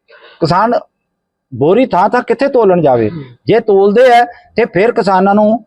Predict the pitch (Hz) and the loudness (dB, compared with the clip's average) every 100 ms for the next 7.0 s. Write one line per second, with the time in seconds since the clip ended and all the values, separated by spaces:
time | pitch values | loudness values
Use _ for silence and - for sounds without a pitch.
0 | _ 160 214 208 185 196 202 208 208 254 | _ -2 2 2 2 2 2 0 0 -2
1 | 214 175 170 202 240 175 - _ 180 151 | 0 2 2 2 2 2 -2 _ -8 -8
2 | - _ _ - 240 - 214 254 254 202 | -10 _ _ -6 -6 0 0 2 2 0
3 | 190 233 190 180 202 220 220 240 - - | 2 0 0 0 2 2 2 0 -4 -20
4 | _ - 185 170 202 196 202 196 190 226 | _ -4 -2 0 0 2 2 0 2 2
5 | 185 170 160 - 175 156 131 - 466 523 | 2 2 0 -4 -10 -10 -10 -4 -2 0
6 | - 208 220 254 254 233 214 202 202 202 | 2 2 2 0 2 2 2 2 0 -2